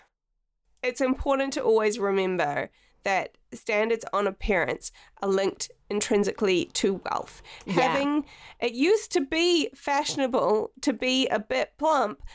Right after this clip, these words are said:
Speaker 1: because that meant that you had leisure time to sit around and you could afford to eat rich foods.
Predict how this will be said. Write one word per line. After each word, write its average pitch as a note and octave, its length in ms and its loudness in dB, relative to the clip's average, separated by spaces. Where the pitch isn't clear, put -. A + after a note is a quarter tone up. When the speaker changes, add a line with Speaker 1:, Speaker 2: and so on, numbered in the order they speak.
Speaker 1:
because B3+ 340 0
that C#4 220 0
meant C#4 240 0
that C4 160 -4
you A#3+ 240 2
had A3+ 440 0
leisure B3+ 500 -2
time C4 260 2
to B3+ 100 0
sit A#3 180 0
around G3 340 0
and A3 160 0
you G#3+ 120 2
could G#3+ 220 0
afford C4 460 0
to D4+ 120 -4
eat A3+ 280 0
rich - 540 -2
foods. - 560 -2